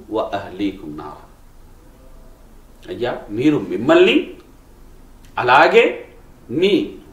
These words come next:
కుటుంబాన్ని కూడా నరకాగ్ని నుండి కాపాడుకోండి అని అల్లాహ్ సుబ్హానహు వ తఆలా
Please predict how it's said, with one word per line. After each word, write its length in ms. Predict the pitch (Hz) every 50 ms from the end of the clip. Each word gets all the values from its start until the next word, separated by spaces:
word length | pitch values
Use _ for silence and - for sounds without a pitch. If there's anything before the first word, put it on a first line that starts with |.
| - - - - - - - - - - -
కుటుంబాన్ని 600 | - 160 - 247 254 247 247 247 226 185 165 147
కూడా 380 | - 147 127 113 104 101 - - - - - -
నరకాగ్ని 580 | 104 107 110 98 - - 135 156 170 175 165 156
నుండి 220 | 147 135 120 120
కాపాడుకోండి 840 | - - 101 101 110 - - 131 117 - - - 110 107 107 104 101 - - - - - - - - -
అని 120 | 101 101
అల్లాహ్ 280 | 87 87 85 92 95 95
సుబ్హానహు 400 | - - - - 101 92 90 87
వ 40 | -
తఆలా 240 | 87 82 76 76